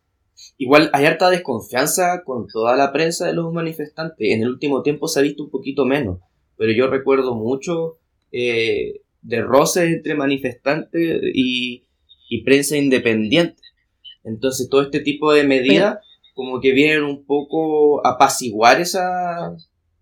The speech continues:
Speaker 1: esa diferencia. O bueno, puede estar equivocado como siempre.
Speaker 2: Sabéis que yo no lo he vivido tan así. De hecho, lo hemos conversado un par de veces con,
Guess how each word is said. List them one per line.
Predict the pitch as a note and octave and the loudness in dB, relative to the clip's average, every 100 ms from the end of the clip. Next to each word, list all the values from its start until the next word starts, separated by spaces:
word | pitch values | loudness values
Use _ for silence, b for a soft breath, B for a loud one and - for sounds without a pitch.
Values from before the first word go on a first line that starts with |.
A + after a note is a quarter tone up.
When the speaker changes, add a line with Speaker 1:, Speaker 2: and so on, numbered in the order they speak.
| _ _ | _ _
Speaker 1:
esa | C#3+ D#3 | -4 -2
diferencia. | D#3+ D3+ D#3 F3 A#2 | -2 0 2 2 2
O | G#2+ | 0
bueno, | G#2+ F#2 | 0 0
puede | G#2 | -2
estar | G2 F#2+ | -2 -4
equivocado | F#2 F#2 F#2 F2 - | -4 -4 -4 -6 -6
como | F2 | -8
siempre. | F2 - - _ _ _ _ _ _ _ _ _ _ - - - - _ | -10 -14 -18 _ _ _ _ _ _ _ _ _ _ -20 -20 -20 -20 _
Speaker 2:
Sabéis | - G#3 A#3+ | -6 -4 0
que | D4 | 2
yo | C#4+ | 6
no | C#4+ | 6
lo | C4+ | 6
he | |
vivido | B3 G#3+ A#3+ B3+ | 4 4 4 4
tan | C4 | 6
así. | B3+ B3 - - _ | 4 4 -2 -6 _
De | F#3+ | -4
hecho, | G3+ - G#3+ G3+ G3 | -4 -2 -2 0 0
lo | G3 | 2
hemos | G3+ G#3+ | 2 2
conversado | G3+ F3+ F3 G3 | 2 0 0 2
un | G3+ | 2
par | G#3+ A3 | 2 0
de | A3 | -2
veces | A#3+ B3 | -2 -4
con, | - A#3 A3+ A3+ A3+ A3 A3 G#3+ | -2 0 0 0 -2 -2 -6 -10